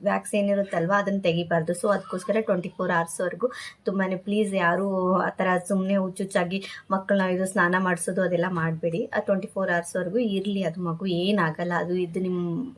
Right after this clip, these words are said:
ಹೊಟ್ಟೆಯಿಂದನೇ ಬಂದಿರೋದು, ಅದೆಲ್ಲ ಇರುತ್ತೆ. ಅದೇನ್ ಗಲೀಜಲ್ಲ. ನೀವು ಅವ್ರಿಗೆ ಪ್ರೆಷರ್ ಮಾಡ್ಬೇಡಿ, "ತೊಳ್ದ್ ಕೊಡಿ, ಮಾಡ್ಕೊಡಿ" ಅಂತ. ಅದನ್ನ just ಒಂದ್ ವೈಪ್ ಮಾಡಿ ಕೊಟ್ಟಿರ್ತಾರೆ ಅವರು. ಕ್ರಮೇಣ ಅದು ಹೋಗುತ್ತೆ, ಅದೇನ್ ಇರೋದಿಲ್ಲ. ಅದು ನೀವು ಮಗು ಹೇಗೆ ಸ್ವಲ್ಪ ಸ್ವಲ್ಪ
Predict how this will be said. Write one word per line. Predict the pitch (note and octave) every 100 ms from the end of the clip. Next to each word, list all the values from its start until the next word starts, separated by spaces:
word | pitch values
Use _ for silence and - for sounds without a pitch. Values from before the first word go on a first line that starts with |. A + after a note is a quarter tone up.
| -
ಹೊಟ್ಟೆಯಿಂದನೇ | - F#3+ F#3+ F#3+ G3
ಬಂದಿರೋದು, | F#3+ F3 F3 F3+ F3+
ಅದೆಲ್ಲ | A3 E3+ E3 E3+
ಇರುತ್ತೆ. | F3+ F3
ಅದೇನ್ | F3 G3+ E3 F3 F#3
ಗಲೀಜಲ್ಲ. | F3 D#3 F3 - E3+ F3+ C#4 - - - _ G3 F#3+
ನೀವು | G#3+ G#3+ C4
ಅವ್ರಿಗೆ | A#3+ G3+ G#3+
ಪ್ರೆಷರ್ | G3 F3+ F3+
ಮಾಡ್ಬೇಡಿ, | F#3 E3+ E3 E3+
"ತೊಳ್ದ್ | E3 E3+ E3
ಕೊಡಿ, | - F3 E3+
ಮಾಡ್ಕೊಡಿ" | F3+ E3 E3 E3+ E3+
ಅಂತ. | E3 E3 C4 - - -
ಅದನ್ನ | G3 G3+ B3 B3
just | G#3+ G#3+ B3+
ಒಂದ್ | A3+
ವೈಪ್ | G3+ G3 A3 A3+
ಮಾಡಿ | G3 G3+
ಕೊಟ್ಟಿರ್ತಾರೆ | F3+ E3+ F#3+ F#3+ F3+
ಅವರು. | F3 F3+ F4+ - _ _ _ _ _ - -
ಕ್ರಮೇಣ | B3 A3 G3+ G#3+
ಅದು | C4+ C4+
ಹೋಗುತ್ತೆ, | C#4 C4 B3+ D4+ B3
ಅದೇನ್ | F#3 G#3 A3
ಇರೋದಿಲ್ಲ. | G3 F#3+ G3 G#3+ F#3
ಅದು | E3+ F3
ನೀವು | F3+ F3 F3 - - -
ಮಗು | F#3+ F#3+
ಹೇಗೆ | G3 F#3+ F3+ F#3 F#3 F3
ಸ್ವಲ್ಪ | - F3+ E3+
ಸ್ವಲ್ಪ | F#3+ F#3 F3